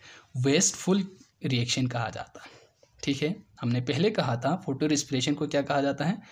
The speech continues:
एक वेस्टफुल रि-, रिएक्शन कहा जाता है। तो जो मेन पर्पस है फो-, वेस्टफुल रिएक्शन कहने का वो यही है कि इसके अंदर कोई एटीपी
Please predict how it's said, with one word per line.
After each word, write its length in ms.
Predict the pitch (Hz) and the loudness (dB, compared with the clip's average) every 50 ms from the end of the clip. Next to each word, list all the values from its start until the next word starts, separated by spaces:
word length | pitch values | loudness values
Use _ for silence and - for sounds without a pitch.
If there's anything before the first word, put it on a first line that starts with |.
| - - - - - | -20 -20 -20 -4 -2
एक 220 | 131 190 - - - - - - - - - _ - | 0 0 0 -2 -10 -20 -20 -20 -20 -20 -14 _ 0
वेस्टफुल 540 | 123 131 135 165 - - - - 202 240 262 - - | 2 4 4 4 2 0 0 0 0 0 -2 -4 -8
रि-, 280 | 123 127 131 131 127 127 - | -10 -4 -4 -4 -4 -2 -4
रिएक्शन 440 | 151 127 131 123 123 - - 143 131 | -2 0 0 0 0 0 0 0 0
कहा 200 | 127 - 135 117 | 0 0 -2 -2
जाता 300 | 117 120 117 113 - 127 | -2 -4 -6 -6 -8 -10
है। 160 | 113 113 - - - - - - - - - _ _ - | -10 -10 -12 -16 -20 -20 -18 -18 -18 -18 -20 _ _ 4
तो 100 | 190 185 | 4 6
जो 180 | 175 165 185 196 | 6 6 6 6
मेन 380 | 180 156 147 143 170 240 269 269 269 - - - | 6 6 6 6 6 6 6 6 4 -2 0 2
पर्पस 400 | 196 208 208 - 202 180 - - | 2 2 4 4 2 2 2 2
है 140 | 135 127 156 | 2 0 0
फो-, 180 | 165 - - - - - - - - | 0 -2 -6 -8 -10 -14 -16 -14 -6
वेस्टफुल 480 | 139 135 139 170 - - - 190 185 | 0 2 2 2 2 2 2 2 4
रिएक्शन 420 | 156 139 127 120 123 - - 156 175 | 4 4 4 4 2 2 2 2 2
कहने 360 | 165 - 123 113 131 135 156 170 | 2 2 0 2 4 2 2 2
का 260 | 165 - 123 131 - - - - - - - - - - _ - | 0 0 -2 -2 -4 -6 -10 -18 -20 -20 -20 -20 -20 -20 _ -4
वो 160 | 139 139 170 | 0 4 4
यही 420 | 185 165 143 135 123 - - 233 240 | 6 6 6 4 4 4 4 4 4
है 160 | 170 156 151 151 | 4 4 2 0
कि 180 | 156 - 165 165 - - | 0 0 0 0 2 2
इसके 300 | 190 156 - - - 185 | 2 2 2 2 0 0
अंदर 360 | - - 131 123 120 131 147 165 | 2 4 4 4 4 4 2 0
कोई 320 | - - 147 165 214 262 - - - - - - _ _ - | 0 2 2 2 2 0 -2 -8 -14 -20 -20 -20 _ _ -4
एटीपी 500 | 127 120 123 - 123 117 120 117 170 | -2 -2 0 -2 -2 -2 0 0 2